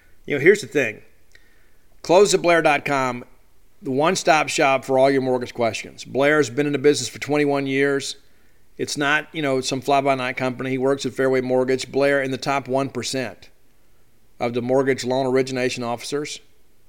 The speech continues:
there with Fairway Mortgage. If you have questions, whether you, whether you're, you're looking to buy for the first time, maybe you're wanting to refi, maybe you, maybe you're thinking, "Steve, I want to get a secondary home,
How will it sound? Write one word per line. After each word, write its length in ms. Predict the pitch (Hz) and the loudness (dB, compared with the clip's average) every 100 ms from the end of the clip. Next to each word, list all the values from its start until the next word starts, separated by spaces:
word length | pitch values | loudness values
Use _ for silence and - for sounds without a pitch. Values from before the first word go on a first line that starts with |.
| - _ - - - | -20 _ -20 -20 -18
there 540 | 117 151 147 123 127 - - - - - - - - - _ - | -4 0 2 2 -4 -8 -20 -20 -20 -20 -20 -20 -20 -20 _ -8
with 180 | 131 131 | -6 -2
Fairway 220 | 131 120 | 0 0
Mortgage. 480 | 123 143 127 - - - - - - - - - - - | 0 -4 -6 -14 -20 -20 -20 -20 -20 -20 -20 -20 -20 -8
If 140 | 135 147 | -2 2
you 80 | |
have 180 | 151 196 | 4 4
questions, 500 | - 165 151 160 143 | 6 4 4 -2 -2
whether 240 | 127 156 170 | 2 4 4
you, 140 | 143 | 2
whether 220 | 139 170 | 2 2
you're, 280 | 160 135 117 | 2 0 0
you're 120 | 131 | 0
looking 260 | 139 160 147 | 0 0 0
to 80 | 131 | 2
buy 180 | 135 | 0
for 100 | 143 | 0
the 80 | 123 | -2
first 280 | - 131 - | 0 0 0
time, 240 | 135 135 | -2 -2
maybe 160 | 131 131 | -4 -2
you're 100 | 131 | -2
wanting 200 | 127 131 | -2 -4
to 60 | 113 | -2
refi, 500 | 127 127 127 120 120 | -4 -2 -2 -2 -2
maybe 220 | 151 202 | -2 -2
you, 100 | 151 | -2
maybe 260 | 143 214 | 0 0
you're 80 | 240 | 0
thinking, 320 | - 175 151 | -2 -2 -2
"Steve, 320 | 131 160 156 143 | -4 0 0 2
I 60 | |
want 160 | 135 151 | 0 0
to 60 | |
get 100 | 143 | 0
a 40 | 135 | 0
secondary 580 | - 139 135 127 127 117 | 0 -2 -2 -2 -4 -4
home, 420 | 127 127 123 | -4 -4 -6